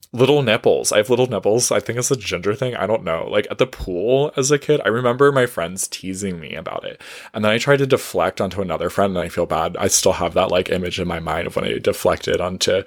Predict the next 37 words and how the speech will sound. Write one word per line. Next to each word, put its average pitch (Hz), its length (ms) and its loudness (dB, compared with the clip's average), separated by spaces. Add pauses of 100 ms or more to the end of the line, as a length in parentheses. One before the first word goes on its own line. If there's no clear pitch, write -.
(280)
him 90 220 2
and 85 100 0
made 85 220 2
some 92 160 0
comment 82 360 -2
about 78 260 0
his 85 180 -2
body 76 240 0
to - 80 -6
get 85 380 0
the 101 200 2
attention 90 540 -2
off 92 240 -2
of 87 160 -6
me. - 340 -8 (2000)
I 123 40 4
have 117 140 0
barely 113 320 8
any 120 140 4
body 110 300 4
hair. 90 300 2
I 101 60 4
don't 113 140 4
know. 92 100 6
I 90 60 4
think 107 160 -2
that's, 104 200 2
like, 95 160 2
maybe 87 220 -2
a 90 60 4
ginger 85 320 -4
thing. 87 200 -2
I'm 82 120 -4
not 76 180 -2
sure. 78 300 0
But, - 240 0
like, 76 340 0